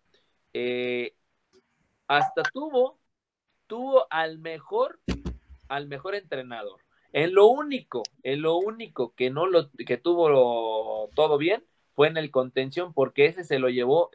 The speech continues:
como mejor medio, se lo llevó Kevin De Bruyne de, del Manchester City.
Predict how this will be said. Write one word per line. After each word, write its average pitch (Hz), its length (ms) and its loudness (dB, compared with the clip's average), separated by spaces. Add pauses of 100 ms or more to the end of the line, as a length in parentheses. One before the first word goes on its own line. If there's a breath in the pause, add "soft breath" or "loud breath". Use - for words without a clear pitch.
como 117 220 -10
mejor 139 320 -2
medio, 160 400 -2 (240)
se 110 100 -6
lo 110 100 -2
llevó 113 460 2
Kevin 127 300 0
De 123 120 2
Bruyne 143 360 -2 (2250)
de, 107 360 0
del 113 120 -4
Manchester 120 460 -2
City. 165 300 -4